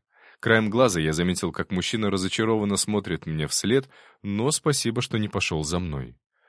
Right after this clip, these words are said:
Надеюсь, мы больше с ним не пересечемся, а то его напор меня немного пугал.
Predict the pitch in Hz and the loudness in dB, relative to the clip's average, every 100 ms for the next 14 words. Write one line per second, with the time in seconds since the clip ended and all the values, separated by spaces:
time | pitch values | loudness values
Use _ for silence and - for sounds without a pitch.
0 | _ - 113 151 151 151 135 143 135 135 | _ -4 0 2 2 0 0 0 0 -2
1 | - 143 139 131 135 131 135 135 156 - | -2 -2 -4 -2 -2 0 2 2 -2 0
2 | 87 71 - 69 95 101 101 101 98 120 | 0 0 -2 0 2 4 4 2 2 0
3 | 110 107 101 104 95 82 - 127 113 78 | 0 0 2 2 0 -2 -4 -4 -2 -2
4 | 62 | -4